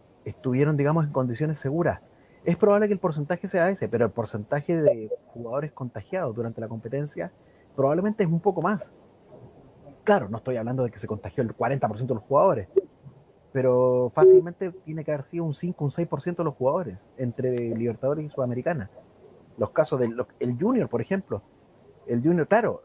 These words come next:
los jugadores contagiados no viajaron, pero Junior, el día que quedó eliminado, eh, en Chile, ante Coquimbo, viajó con catorce jugadores, siendo que te pu-, puedes llevar hasta, hasta veintidós.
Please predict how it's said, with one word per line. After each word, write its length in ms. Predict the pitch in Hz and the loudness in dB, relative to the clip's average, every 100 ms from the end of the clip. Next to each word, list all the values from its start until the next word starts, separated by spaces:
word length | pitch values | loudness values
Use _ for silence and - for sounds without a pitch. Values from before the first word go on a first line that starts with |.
| 131 | -6
los 120 | 131 | -6
jugadores 300 | - 151 190 | 2 4 4
contagiados 460 | 190 170 - 190 170 | 0 -8 -4 -2 -2
no 100 | 180 | 0
viajaron, 540 | 180 - 185 156 90 - _ _ _ _ - _ 135 | -2 0 -2 -4 -8 -14 _ _ _ _ -20 _ 0
pero 640 | 127 123 120 120 120 120 117 | 4 6 6 4 4 0 -2
Junior, 400 | 131 185 131 135 - | 2 4 4 -2 -4
el 160 | 107 107 | -4 -4
día 240 | 135 151 | -6 -8
que 120 | 135 | -10
quedó 180 | 104 123 | -8 -4
eliminado, 600 | 151 143 127 151 131 123 - - | -2 0 2 2 2 -8 -12 -14
eh, 200 | 107 107 | -12 -8
en 120 | 101 - | -8 -8
Chile, 360 | - 156 107 143 - - 123 - - | -6 -4 -4 -8 -12 -2 -2 -2 -16
ante 220 | 107 107 | -12 -10
Coquimbo, 420 | 110 - 165 143 | -10 -6 -6 -4
viajó 260 | 123 - 160 | -4 -2 -2
con 140 | 160 | -2
catorce 340 | 143 131 160 - | -2 -4 -4 -6
jugadores, 460 | - 113 131 135 - _ _ - - - 587 571 - - - 466 494 - - | -2 0 0 -2 -8 _ _ -20 -20 -20 -16 -16 -16 -20 -12 -6 -6 -6 -12
siendo 240 | - 139 131 | -4 -2 -2
que 80 | 120 | -4
te 60 | |
pu-, 100 | 117 - | -6 -4
puedes 220 | 135 143 | -2 0
llevar 220 | 135 131 151 | 2 0 0
hasta, 460 | - 151 151 - - - - - - | 0 2 2 2 -2 -6 -20 -20 -14
hasta 960 | 120 - - 117 117 113 110 110 113 110 | -14 -10 0 2 4 2 2 6 6 6
veintidós. 560 | 104 - 117 156 - | 2 -8 -8 -10 -12